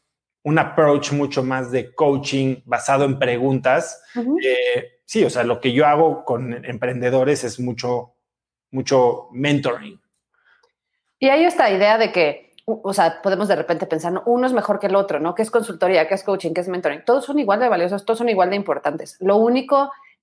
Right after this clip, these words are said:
Speaker 2: que, eh, tiene que ser como, como se tiene que poner sobre la mesa de una manera explícita es que estemos de acuerdo en qué estamos haciendo. "Oye, entre tú y yo, esta interacción, ¿qué es?". Y mientras tú y yo estemos de acuerdo en qué es la interacción y cuáles son las características de la interacción,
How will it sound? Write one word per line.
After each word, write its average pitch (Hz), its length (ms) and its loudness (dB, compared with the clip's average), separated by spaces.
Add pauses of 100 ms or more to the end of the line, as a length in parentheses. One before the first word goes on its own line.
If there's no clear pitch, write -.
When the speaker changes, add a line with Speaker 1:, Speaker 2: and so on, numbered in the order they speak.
Speaker 2:
que, 165 260 2
eh, - 200 -8
tiene 175 180 -2
que 170 60 -14
ser 170 180 -2
como, 143 400 -4
como 135 260 -8
se 156 100 -14
tiene 180 180 -2
que 190 80 -4
poner 175 280 2
sobre 185 220 2
la 175 100 2
mesa 202 220 0
de 139 60 0
una 160 100 0
manera 170 200 0
explícita 190 640 0
es 180 220 2 (160)
que 202 80 0
estemos 226 300 2
de 247 60 4
acuerdo 190 320 0
en 190 60 -2
qué 185 80 0
estamos 180 340 -2
haciendo. 123 340 -8 (1400)
"Oye, 175 320 2
entre 185 280 0
tú 247 100 -2
y 262 80 0
yo, 196 380 2
esta 247 220 0
interacción, 196 760 0
¿qué 175 200 2
es?". - 280 -12 (680)
Y 339 100 -2
mientras 311 300 0
tú 330 80 -2
y 339 60 2
yo 359 60 2
estemos 311 300 -2
de 226 40 0
acuerdo 185 320 0
en 214 80 -4
qué 208 80 -2
es 180 60 -6
la 202 60 -2
interacción 170 460 -4
y 160 60 -6
cuáles - 220 0
son 170 100 -4
las 165 100 -6
características 139 640 -8
de 135 60 -10
la - 80 -14
interacción, 147 680 -8